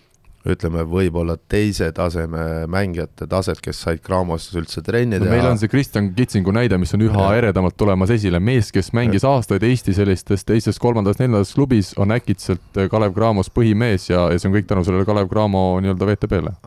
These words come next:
Speaker 1: Aga kui me võtame hetkel Cramot, siis ma ei saa öelda, et nad koondises nagu need mehed enne, sest et nendel ikkagi V T B mängu, mänguaega on ikkagi te-, üksikutel on, üks on kangur, on ju, ta võib-olla enam ei tule koondisse,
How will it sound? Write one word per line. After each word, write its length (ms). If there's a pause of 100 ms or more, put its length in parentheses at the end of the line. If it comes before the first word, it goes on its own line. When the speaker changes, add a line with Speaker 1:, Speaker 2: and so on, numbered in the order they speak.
(120)
Speaker 1:
Aga 160 (160)
kui 160 (160)
me 240
võtame 320
hetkel 400
Cramot, 560 (1000)
siis 240
ma 160
ei 60
saa 240
öelda, 240
et 100
nad 160
koondises 600
nagu 260
need 160
mehed 340
enne, 220 (180)
sest 300
et 80 (220)
nendel 280
ikkagi 320
V 160
T 200
B 180 (100)
mängu, 380 (260)
mänguaega 800
on 140
ikkagi 340
te-, 300 (180)
üksikutel 640
on, 140
üks 180
on 100
kangur, 460
on 160
ju, 80
ta 100
võib-olla 380
enam 180
ei 80
tule 240
koondisse, 640